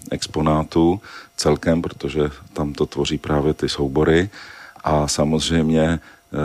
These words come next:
eh, tím, že jsme technické muzeum, tak, eh, vlastně obospodařujeme poměrně velké záležitosti, takže například, když, eh,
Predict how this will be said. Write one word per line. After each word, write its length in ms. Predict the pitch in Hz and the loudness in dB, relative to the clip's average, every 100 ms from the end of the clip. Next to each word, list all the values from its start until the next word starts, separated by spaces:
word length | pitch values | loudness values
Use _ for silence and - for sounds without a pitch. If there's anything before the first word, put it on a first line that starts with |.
| 73 | 0
eh, 40 | |
tím, 240 | 71 78 76 | 0 -2 0
že 100 | 80 | -2
jsme 200 | - 76 | 0 0
technické 520 | - - 73 - 78 | 0 -2 -4 0 0
muzeum, 640 | 80 73 78 78 76 78 | 0 0 2 2 2 0
tak, 240 | 71 71 69 - 80 | -2 -2 -2 -6 -2
eh, 180 | 73 76 | -2 -2
vlastně 360 | 69 71 - 73 | -4 -6 -2 0
obospodařujeme 920 | 64 69 - - 78 76 80 76 78 | 0 0 -2 0 0 2 2 0 0
poměrně 600 | - 76 71 73 78 73 - - - | 0 -2 0 0 0 0 -2 -18 -10
velké 720 | - 78 76 - 82 78 82 85 - - - - | 2 2 2 0 2 2 0 -2 -16 -20 -20 -12
záležitosti, 1080 | - 78 76 80 82 76 78 - - 80 78 | -4 0 2 0 0 -2 -2 -4 -2 0 0
takže 300 | 78 73 78 | -2 -6 -6
například, 560 | 76 - 71 - 80 - 80 | -6 -6 -8 -4 -4 -4 -8
když, 500 | 69 69 - - | -6 -6 -6 -4
eh, 60 | 78 | 0